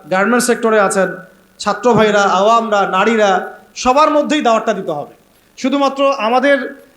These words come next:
দাড়ি টুপিওয়ালা মানুষদের মধ্যেই দাওয়াতটাকে সীমাবদ্ধ রাখলে কিন্তু চলবে না, কারণ তারাও সমাজের একটা বড় অংশ, তাদেরকে বাদ দিয়ে কিন্তু আমরা কাজ করতে পারছি না। আল্লাহ পাক আমাদের সব মহলে দাওয়াতের কাজ করার তৌফিক দান করেন। ধরেন আমাদের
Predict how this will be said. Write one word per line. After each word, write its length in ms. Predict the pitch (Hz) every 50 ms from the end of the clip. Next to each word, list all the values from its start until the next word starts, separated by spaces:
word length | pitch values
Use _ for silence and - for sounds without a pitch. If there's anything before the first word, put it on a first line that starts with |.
| _ _ -
দাড়ি 180 | 208 233 269
টুপিওয়ালা 420 | 262 269 294 294 294 277 277 277 262
মানুষদের 340 | 247 247 262 262 214 269 254
মধ্যেই 300 | 262 247 233 208 262 247
দাওয়াতটাকে 420 | 214 220 220 220 - 233 214 202
সীমাবদ্ধ 420 | - - 233 226 220 226 214 185
রাখলে 280 | 214 208 190 196 202 196
কিন্তু 180 | 190 202 196 196
চলবে 240 | 185 160 131 131
না, 120 | 117 - - _ _ _ _ _ _ _ _ _ _ _ _ _ _ _ _ _ _ _ _ _ _
কারণ 120 | - 170 165
তারাও 340 | 208 202 214 254 285 311
সমাজের 340 | 254 - 233 226 233 214 233
একটা 140 | 226 226 240
বড় 260 | 196 190 190 196 214
অংশ, 260 | 202 190 - - - 190 - - - - - _ _ _ _ _ _ _ _ _ _ _
তাদেরকে 260 | - 156 208 214 220
বাদ 260 | 208 190 214 208 190 190
দিয়ে 120 | 262 262
কিন্তু 240 | - 262 233 220 240
আমরা 160 | 226 220 220
কাজ 220 | 226 - - -
করতে 180 | - 226 - 220
পারছি 240 | 196 175 - - 147
না। 100 | - - - - - _ _ _ _ _ _ _ _ _ _ _ _ _ _ _ _ _
আল্লাহ 260 | - 180 196 214 214
পাক 100 | 214 214
আমাদের 240 | 214 214 220 220 226
সব 280 | 208 - - 247 277 269
মহলে 320 | 269 269 247 262 247 240
দাওয়াতের 320 | 233 214 214 214 214 202 -
কাজ 180 | 202 185 -
করার 180 | - 185 170 165 170
তৌফিক 280 | 160 143 135 156 151
দান 140 | 139 131 127
করেন। 200 | - 123 117 107 - - - - - - 233 240 240 240 233 - - - - - _ _ _ _ -
ধরেন 180 | 190 226 240 247
আমাদের 460 | 233 220 220 240 269 277 285 294 302